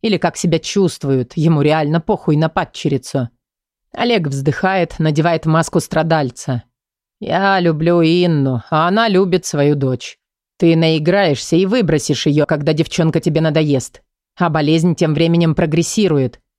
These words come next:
поэтому её лечение не обсуждается. Всё должно идти по плану».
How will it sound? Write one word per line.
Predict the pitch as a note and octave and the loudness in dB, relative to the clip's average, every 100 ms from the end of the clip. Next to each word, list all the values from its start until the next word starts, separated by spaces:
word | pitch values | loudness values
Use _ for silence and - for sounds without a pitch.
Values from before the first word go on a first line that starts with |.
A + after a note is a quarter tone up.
| _ _ - | _ _ -4
поэтому | D#3 D3+ D3+ D3 | 0 2 2 2
её | C#3 C#3+ | 2 2
лечение | D3 - E3+ E3+ E3 | 0 -2 0 2 2
не | E3+ | 0
обсуждается. | D#3+ - D3 D3 C3 A#2+ - B2 - _ _ _ | -2 -4 -2 0 -2 -4 -4 -6 -6 _ _ _
Всё | - A3 | 0 0
должно | A3+ A3 F#3+ A3 | 0 -2 0 0
идти | G#3 - | 0 -2
по | D#3 | -2
плану». | D#3 D#3+ D3 C3+ A#2+ | -2 0 0 -2 -4